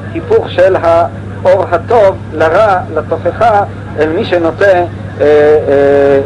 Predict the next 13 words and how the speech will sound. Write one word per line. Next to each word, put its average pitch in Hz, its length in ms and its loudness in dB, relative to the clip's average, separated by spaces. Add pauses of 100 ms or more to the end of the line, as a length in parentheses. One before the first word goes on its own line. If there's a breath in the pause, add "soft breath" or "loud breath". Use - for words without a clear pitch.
מדרך 147 460 0
הייחוד, 147 340 -2
מדרך 139 460 -2
האמת. 123 380 0 (1900)
"לפי 139 440 -2
כוונת 165 480 0
היודע 175 440 4
לכוון 165 440 -2
לאמיתו, 151 640 0 (360)
בדבקות 127 500 -2 (100)
מחשבה 147 460 -2
ורצון, 185 540 2 (480)
הנמשך 151 680 -2